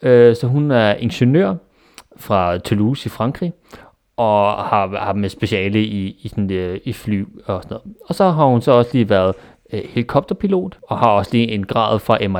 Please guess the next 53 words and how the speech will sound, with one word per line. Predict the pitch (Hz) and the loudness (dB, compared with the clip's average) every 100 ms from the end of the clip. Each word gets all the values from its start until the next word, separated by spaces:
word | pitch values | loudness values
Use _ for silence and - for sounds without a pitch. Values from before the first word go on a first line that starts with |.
| 90 | -6
I | |
T, | - - 185 226 233 - - - _ - | -6 -2 0 0 -4 -12 -20 -20 _ 0
øh, | 131 131 - | 4 4 4
og | 131 | 4
det | 165 | 4
helikopterpilot, | 147 151 156 143 143 | 4 2 2 0 0
det | 143 | 0
er | |
noget, | 143 | 0
hun | 143 | 2
har | 127 | 0
været, | 120 117 127 135 - - - | 0 2 2 0 -2 -10 -16
øh, | 151 151 | -12 -10
sådan | 156 165 139 131 - 160 | -8 -6 -4 -4 -6 -12
siden | - 190 190 | -10 -4 -4
to | 185 160 | -2 -6
tusind | 156 151 - 110 | -4 -8 -4 -6
og | |
fem, | - 180 185 - | -2 -2 -2 -4
hvor | 117 | -4
hun | 117 | -4
sådan | - 123 104 - | -2 -4 -4 -4
færdiggjorde | 113 110 127 107 98 | 0 2 0 -2 -2
sin, | - 101 95 | -4 -6 -6
sin | - | -10
militærtræning. | 107 - 147 147 135 139 - - - - - | -8 -4 -4 -2 -2 -4 -8 -18 -20 -20 -6
Og | 160 | -4
så | |
blev | 151 98 | -2 -2
hun | 90 | -2
helikopterpilot, | 95 143 170 156 - - - | -4 -4 -2 -4 -4 -14 -10
og | 165 | -4
så | 170 | -2
har | 170 | -2
hun | 151 | 0
også | 143 147 | 0 -2
fløjet | - 104 92 95 | 2 2 2 -2
sådan | 127 | -4
nogle | 92 92 - | -4 -6 -10
ture, | - 113 131 123 | -8 0 2 4
i | |
hvert | 107 95 | 2 -2
fald | 104 | -4
hvad | 92 | -6
jeg | 95 | -4
lige | 98 | -8
kan | - | -6
se | 107 | -4
her | 101 104 | 0 0
i, | - 104 101 | -2 -4 -6
i | - | -4
Mellemøsten. | 98 110 185 185 180 - 190 - | -4 -2 0 0 -2 -6 -8 -8
Several | - - 120 143 | -16 -2 2 4